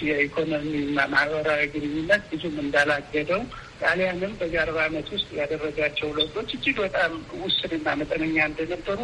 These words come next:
ፕሮፌሰር ተከስተ በመጀመሪያ መጽሐፉ በደንብ አድርጎ ተንትኖታል። ሁላችንም የተጠቀምበትና መሰረት ያደረግነው ያንን ነው። በዛ ጊዜ እንኳ ያልነበረ የግንኙነት መቋረጥ ነው አሁን እንትን ያለው እና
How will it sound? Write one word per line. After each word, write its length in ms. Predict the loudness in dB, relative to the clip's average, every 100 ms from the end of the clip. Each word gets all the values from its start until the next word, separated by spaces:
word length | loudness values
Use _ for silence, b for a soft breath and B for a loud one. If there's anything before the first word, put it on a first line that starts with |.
| -6 -6
ፕሮፌሰር 500 | -4 0 0 0 0
ተከስተ 420 | 0 2 0 0 0 2 0
በመጀመሪያ 640 | 0 0 0 2 4 4 4
መጽሐፉ 500 | 0 2 0 2 0
በደንብ 440 | 2 2 0 -4 0 2
አድርጎ 360 | 2 -2 -2 -2
ተንትኖታል። 580 | 0 -2 -2 0 0 0
ሁላችንም 540 | 0 0 0 -2 -4 -4 -12 -10
የተጠቀምበትና 920 | -4 -2 0 0 0 0 -2 -4 -2 -2
መሰረት 380 | -2 -2 -2 0
ያደረግነው 640 | -2 -2 -2 -2 0 0 -2 -4 0
ያንን 420 | 2 2 0 0
ነው። 140 | -2 -6 -14 _ -6
በዛ 220 | -2 2 6 4
ጊዜ 180 | 4 0
እንኳ 220 | 0 0 0 0
ያልነበረ 580 | 0 0 0 -4 -2 0 0 -2 -4
የግንኙነት 560 | -6 -2 0 0 0 -2
መቋረጥ 440 | -4 0 0 0
ነው 140 | 0 -2
አሁን 180 | -2 -6
እንትን 220 | -8 -4
ያለው 320 | -2 -2 -2
እና 180 | -2 0